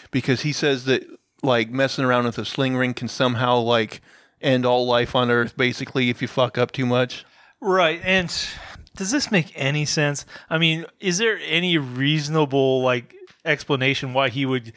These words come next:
Speaker 2: try to use the law? <laughs> Why doesn't he just show up, take the sling ring, and be like, "Fuck off, retard"?
Speaker 1: I mean, it does seem like if, if it was that dangerous,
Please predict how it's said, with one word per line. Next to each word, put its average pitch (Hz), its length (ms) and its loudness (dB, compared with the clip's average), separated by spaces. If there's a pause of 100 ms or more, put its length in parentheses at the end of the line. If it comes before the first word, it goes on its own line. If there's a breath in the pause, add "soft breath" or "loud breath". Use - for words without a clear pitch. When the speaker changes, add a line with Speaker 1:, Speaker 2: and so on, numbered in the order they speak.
(300 loud breath)
Speaker 2:
try 143 260 2
to 123 140 -6
use 139 200 -2
the 135 140 -6
law? 131 640 0 (280 loud breath)
<laughs> - 360 0
Why 208 160 2
doesn't 247 220 -2
he 202 40 -2
just 196 160 0
show 180 220 2
up, 170 100 -2
take 170 200 0
the 156 100 -6
sling 156 260 0
ring, 143 120 -2
and 139 80 -6
be 143 60 -2
like, 131 240 0 (360 loud breath)
"Fuck 185 240 2
off, 170 200 2
retard"? 123 460 2 (440 loud breath)
Speaker 1:
I 220 120 4
mean, 233 320 4
it 220 140 4
does 269 220 2
seem 220 560 2
like 151 340 2
if, 175 200 2
if 196 200 2
it 208 100 2
was 180 140 4
that 143 240 0
dangerous, 123 500 2